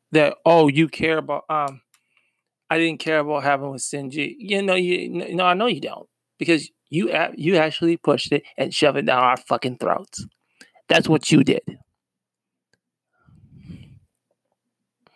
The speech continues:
You created the manospheres,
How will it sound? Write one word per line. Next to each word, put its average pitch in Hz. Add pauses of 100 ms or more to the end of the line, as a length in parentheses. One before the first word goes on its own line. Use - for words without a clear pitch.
(960)
You 175
created 180
the 139
manospheres, 120